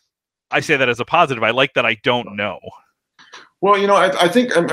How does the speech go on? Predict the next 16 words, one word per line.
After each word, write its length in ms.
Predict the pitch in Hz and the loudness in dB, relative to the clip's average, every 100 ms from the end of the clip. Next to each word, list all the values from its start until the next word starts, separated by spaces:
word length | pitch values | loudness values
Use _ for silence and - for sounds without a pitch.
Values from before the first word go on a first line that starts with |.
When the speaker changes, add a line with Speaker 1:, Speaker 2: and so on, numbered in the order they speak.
| 147 - | -6 -2
Speaker 2:
I 140 | 139 | -2
think, 240 | 156 226 - | 2 0 0
Sam, 280 | - 180 160 | 0 2 2
a 200 | 135 - | 0 -2
common, 640 | - 214 233 226 185 160 - | -6 -2 2 2 2 0 -4
a 60 | |
common 340 | 120 185 240 220 | -4 -2 -2 -2
kind 160 | 170 143 | -2 -2
of 100 | - | -2
trope 400 | - 139 143 127 | 0 2 2 2
in 100 | 113 | 2
the 80 | |
noirs 720 | 107 101 104 104 107 98 92 | 0 0 0 2 2 0 -2
is 360 | - 107 104 - | -2 0 0 -2
that, 400 | 104 95 95 - - | 0 0 0 -4 -6
um, 460 | 95 92 95 95 | -4 -2 -4 -8